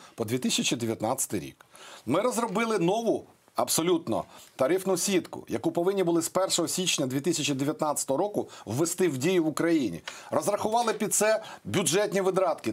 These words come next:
п'ятнадцять мільярдів. От ви кажете, «Пі-, п'ять мільярдів, де ми знайдемо?» Да чотириста тридцять вісім мільярдів на зовнішні борги ми знайшли. Я, до речі, пропонував. Ви за-, в чому, в чому проблема взагалі бюджету?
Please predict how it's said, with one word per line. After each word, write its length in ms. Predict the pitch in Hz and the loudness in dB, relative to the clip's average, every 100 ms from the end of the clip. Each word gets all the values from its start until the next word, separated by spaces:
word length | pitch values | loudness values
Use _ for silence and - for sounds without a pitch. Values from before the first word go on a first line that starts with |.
| - | -4
п'ятнадцять 480 | 170 - 233 233 180 | -2 0 0 0 0
мільярдів. 400 | 185 156 101 87 - | 2 2 0 -6 -6
От 180 | - 143 | -4 -2
ви 100 | 226 | -2
кажете, 320 | 208 233 - | 0 0 0
«Пі-, 140 | 208 214 | -2 -2
п'ять 240 | 233 226 | 0 0
мільярдів, 380 | 196 196 202 180 | 2 2 2 2
де 120 | 165 | 2
ми 100 | 180 | 2
знайдемо?» 340 | 175 165 113 80 - - - | 2 2 0 -2 -8 -16 -4
Да 120 | 190 | 0
чотириста 500 | 269 320 311 294 302 | 2 2 2 2 2
тридцять 360 | 294 302 285 | 2 0 0
вісім 280 | 262 277 269 | 2 2 2
мільярдів 440 | 277 269 240 190 196 | 2 2 0 0 0
на 120 | 202 | 2
зовнішні 420 | 208 196 180 190 | 2 2 2 2
борги 280 | 185 190 170 | 0 2 0
ми 100 | 175 | 0
знайшли. 420 | 202 160 247 277 - - | -2 -2 -2 -2 -6 -4
Я, 120 | - | 0
до 80 | 185 | 2
речі, 180 | 208 208 | 2 0
пропонував. 460 | 196 185 190 123 - - - - | 0 0 0 -2 -4 -14 -20 -8
Ви 100 | 151 | -4
за-, 200 | 165 - - | 0 0 0
в 120 | 127 | -2
чому, 280 | - 330 254 | 0 0 0
в 60 | |
чому 260 | - 277 302 | 2 2 2
проблема 360 | 240 214 214 | 0 0 0
взагалі 340 | 196 135 165 180 | 0 0 0 0
бюджету? 500 | 160 123 90 - | 0 -2 -4 -8